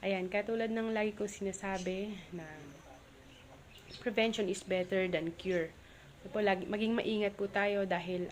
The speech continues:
ang kalusugan po, malusog na pangatawan at isipan ay pinakakayamanan po natin sa mundo. And again, ako po ulit si Listeners Organist. Kung may mga comments po kayo, question nyo lang po sa comment section.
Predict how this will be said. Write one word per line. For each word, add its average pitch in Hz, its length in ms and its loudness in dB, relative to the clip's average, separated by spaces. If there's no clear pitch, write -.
ang 160 320 -10
kalusugan 220 640 2
po, 190 240 2
malusog 190 320 0
na 202 80 2
pangatawan 202 800 2
at - 80 -14
isipan 208 560 -2
ay 180 240 -4
pinakakayamanan 196 880 0
po 185 160 -2
natin 165 320 -4
sa - 80 -8
mundo. 156 400 -8
And 214 160 4
again, 208 560 2
ako 202 160 -2
po 202 160 0
ulit 208 240 -2
si 208 80 -4
Listeners 190 400 4
Organist. 180 800 0
Kung 254 160 2
may 285 80 4
mga 277 240 4
comments 254 320 2
po 233 160 -2
kayo, 202 480 2
question 190 560 0
nyo 190 160 2
lang 202 180 2
po 220 140 -2
sa 202 180 -6
comment 175 480 -2
section. 190 840 2